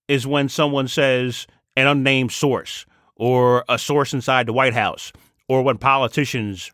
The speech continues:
are out there giving a speech and they say, "You know, I was talking to a business owner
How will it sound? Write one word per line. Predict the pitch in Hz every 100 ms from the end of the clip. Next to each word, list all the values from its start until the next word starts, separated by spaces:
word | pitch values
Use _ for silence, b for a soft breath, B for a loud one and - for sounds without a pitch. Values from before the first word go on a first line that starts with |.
| -
are |
out | 113 123
there | 127 123
giving | 117 135 120
a |
speech | - - 165 107 - - b b b
and | 127 120
they |
say, | 107 - 127
"You | 123 135
know, | 226 214
I | 190
was | 175 -
talking | 190 190 190 170
to | 180
a | 156
business | 123 170 165 156
owner | 170 170 170 170 165